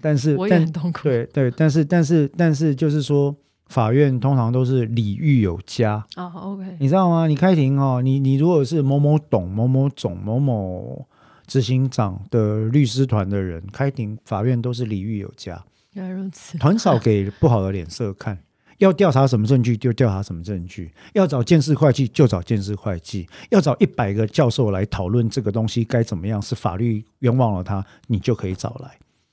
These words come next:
Speaker 1: 不像我们在这些重大刑案里面，你要调查什么都是多余的。
Speaker 2: 嗯。
Speaker 1: 好，所以，<sighs> 法律之前人人平等吗？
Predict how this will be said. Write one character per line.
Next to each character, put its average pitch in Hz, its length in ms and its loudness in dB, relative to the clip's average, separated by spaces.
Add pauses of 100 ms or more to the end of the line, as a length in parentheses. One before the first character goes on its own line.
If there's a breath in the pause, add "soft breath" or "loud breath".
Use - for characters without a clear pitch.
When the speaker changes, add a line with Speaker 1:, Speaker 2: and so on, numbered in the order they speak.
(160)
Speaker 1:
不 156 80 4
像 185 180 4
我 117 100 2
们 107 140 0
在 123 160 2
这 110 80 -2
些 117 100 2
重 113 220 -2
大 104 140 0
刑 92 180 -4
案 92 160 -2
里 92 160 -12
面， - 160 -14 (540)
你 131 100 2
要 143 100 4
调 147 200 4
查 113 160 2
什 104 120 -2
么 76 160 -6
都 104 120 0
是 104 100 -2
多 90 320 0
余 - 220 -8
的。 - 80 -16 (500)
Speaker 2:
嗯。 185 340 -12 (180)
Speaker 1:
好， - 180 -6
所 247 120 2
以， 269 140 0 (1300 loud breath)
<sighs> - 680 -10
法 139 200 2
律 185 100 4
之 185 160 0
前 127 240 0
人 123 100 2
人 131 200 2
平 123 240 -2
等 95 200 -4
吗？ 82 300 -8